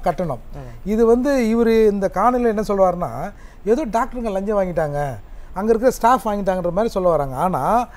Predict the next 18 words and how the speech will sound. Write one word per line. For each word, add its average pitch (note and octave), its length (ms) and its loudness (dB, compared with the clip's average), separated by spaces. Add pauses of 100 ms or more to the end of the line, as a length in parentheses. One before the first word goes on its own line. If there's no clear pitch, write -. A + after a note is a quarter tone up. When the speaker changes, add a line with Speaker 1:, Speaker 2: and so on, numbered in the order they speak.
(260)
Speaker 1:
அரசாங்கம் C4+ 680 4
பில்லு B3 160 0
தருது F#3+ 260 0
இந்த D#3+ 140 -4
காசுக்கு. B2+ 420 -4 (200)
Speaker 2:
இப்ப C#3+ 240 -6
நீங்க F#3 260 -10
சொல்றத A#3 340 -4
பார்த்தா G3 200 -4
ஒரு A3+ 160 -2
அடிப்படை B3 640 0
விஷயம் A#3+ 540 -8
Speaker 1:
ஆ. F3+ 100 2
Speaker 2:
கூட G#3 160 6
அமைச்சருக்கு A#3 580 -4
தெரியாம G3+ 440 -6
இருந்திருக்கு. E3 280 -10
இது E3+ 200 -8